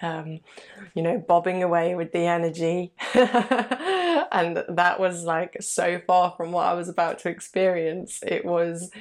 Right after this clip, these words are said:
insane. Um, and on one of the first days, well, while I was there, this stuff started unfolding in my reality back home that I was really panicking about.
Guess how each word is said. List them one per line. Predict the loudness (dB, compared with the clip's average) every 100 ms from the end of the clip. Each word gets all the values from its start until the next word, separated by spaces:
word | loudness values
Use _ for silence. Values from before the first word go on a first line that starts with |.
| -20 _ _
insane. | -2 0 0 -2 0 0 0 -6 -6 -8 -6
Um, | -4 -2 -2 -2 -6 _ _ _ _ -6
and | -2 -2 -4 -8 -8 0
on | 2 6
one | 4
of | 4
the | -2
first | 0 0 0 -2
days, | 0 0 0 -4 -10 -14 _ _ _ -20 -20 _ _ _ _ _ -10
well, | -2 0 -2
while | 2 4 6
I | 4
was | 0 0
there, | 2 2 0 -4 -4
this | -4 -2
stuff | -4 0 -2 -2
started | -4 0 0 -4 -10
unfolding | -6 -2 -2 -2 -6
in | -8 -4
my | -2 -2 -4 -8
reality | -4 -2 -2 -4 -6 -6 -6 -8 -4
back | -4 -4 -2
home | 0 2 0 -6
that | -8 -4
I | -2 -2 -4 -8 _ _ _ _ -4
was | -2 -2
really | -2 -2 -4
panicking | -6 -8 -8 -8 -8
about. | -6 -8 -8